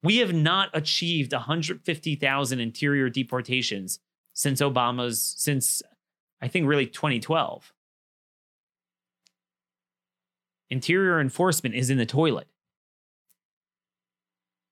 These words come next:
This is the problem. See, if you think about it, crossing the border, we don't know what the interdiction rate is. Let's say it's fifty, sixty, maybe even seventy percent. Who knows?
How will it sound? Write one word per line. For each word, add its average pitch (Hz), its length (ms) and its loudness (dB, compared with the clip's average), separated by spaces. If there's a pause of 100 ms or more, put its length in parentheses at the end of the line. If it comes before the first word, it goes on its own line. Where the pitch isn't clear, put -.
(200)
This 190 260 2
is 202 140 2
the 151 100 2
problem. 165 680 -2 (680)
See, 233 200 2
if 175 100 -2
you 202 100 2
think 285 280 2
about 202 180 4
it, 143 100 -4
crossing 233 540 2
the 156 80 4
border, 135 720 2 (720)
we 220 160 4
don't 247 220 4
know 208 100 6
what 165 180 2
the 165 120 2
interdiction 147 560 2
rate 127 240 2
is. 123 160 -2
Let's 170 320 0
say 180 200 2
it's 127 180 -2
fifty, 165 400 -2
sixty, 156 460 -2
maybe 139 220 2
even 147 200 0
seventy 151 420 2
percent. 156 560 0
Who 220 120 2
knows? 113 540 0